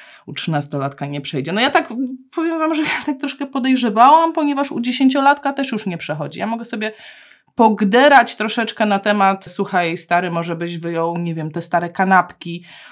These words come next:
e, z plecaka, które tam leżą od początku wakacji, no to może wyjmie, tak? Ale nie mam gwarancji, absolutnie nie mam żadnej gwarancji.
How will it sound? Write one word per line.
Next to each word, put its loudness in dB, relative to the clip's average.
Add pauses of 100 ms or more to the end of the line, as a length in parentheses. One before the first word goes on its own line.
(180)
e, -4
z -10
plecaka, 0
które -6
tam -2
leżą -2
od -6
początku -6
wakacji, -2
no -2
to -4 (180)
może 0
wyjmie, -4
tak? -6
Ale -4
nie -2
mam 0
gwarancji, -4
absolutnie -10
nie -10
mam -10
żadnej -8
gwarancji. -16